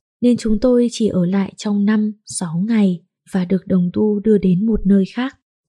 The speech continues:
Vào ngày chúng tôi chuẩn bị rời đi, chủ nhà đã đến. Cậu ấy dáng người cao lớn, ăn mặc giản dị, vô cùng hiền hòa. Chúng tôi gặp cậu ấy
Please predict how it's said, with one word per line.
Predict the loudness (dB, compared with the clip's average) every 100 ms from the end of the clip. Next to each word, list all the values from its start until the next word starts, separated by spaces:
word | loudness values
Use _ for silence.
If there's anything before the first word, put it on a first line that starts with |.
| _ _ _ _
Vào | 0 2
ngày | 2 2 0
chúng | 0 -2
tôi | 0 0 0
chuẩn | -2 0
bị | -2 -4
rời | -4 -4 -2
đi, | 0 -2 -4 _ -4
chủ | -2
nhà | 0 0 -2
đã | -6 -4
đến. | 0 0 0 -4 _ _ -4
Cậu | -2
ấy | 0 0 0
dáng | -2 -4 -2
người | 0 0 -2
cao | -2 0
lớn, | 2 2 0 -4 _ _ -4
ăn | 0 2
mặc | 0 -4
giản | -6 -6 -6
dị, | 0 0 0 _ _ -6
vô | -4 -2 0
cùng | 0
hiền | 2 2 0
hòa. | 0 0 -2 -4 -10 _ _ _
Chúng | -4 -2 0
tôi | 2 0
gặp | -2 -4
cậu | -2 -2
ấy | 0 0 0